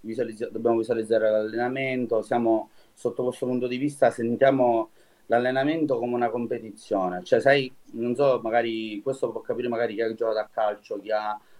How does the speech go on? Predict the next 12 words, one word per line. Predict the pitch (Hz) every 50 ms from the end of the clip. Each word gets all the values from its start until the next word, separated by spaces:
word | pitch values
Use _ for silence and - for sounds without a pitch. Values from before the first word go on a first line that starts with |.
| - - _
fatto | - 117 110 - -
uno | 110 113 113
sport, | 110 - - 120 117 113 - - 113
no? | 120 123 123 - _ _ _ _ -
Ecco, | - 127 117 - - - 113 104 104 - -
eh, | 117 113
noi | 113 123 151 170
approcciamo | 156 151 - - 117 - - - 147 147 131 113
come | 104 120 123 127 127
se | - -
dobbiamo | 123 127 127 135 139 135
fare | 147 160 147 131 123 120 - -